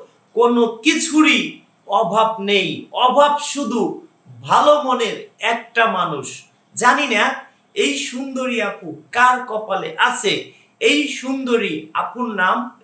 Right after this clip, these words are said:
রিপা ইসলাম। এই সুন্দরী আপুর দেশের বাড়ি যশোর জেলায়। এই সুন্দরী আপুরা তিনটা বোন। এই সুন্দরী আপুর বয়স তেত্রিশ বছর।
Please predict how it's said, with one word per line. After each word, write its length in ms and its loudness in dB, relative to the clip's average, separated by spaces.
রিপা 460 -4
ইসলাম। 580 2
এই 240 4
সুন্দরী 600 0
আপুর 500 -2
দেশের 420 -2
বাড়ি 480 -2
যশোর 580 0
জেলায়। 440 2
এই 240 2
সুন্দরী 560 -2
আপুরা 640 0
তিনটা 400 2
বোন। 440 0
এই 240 0
সুন্দরী 600 -6
আপুর 460 -6
বয়স 640 4
তেত্রিশ 760 -4
বছর। 580 2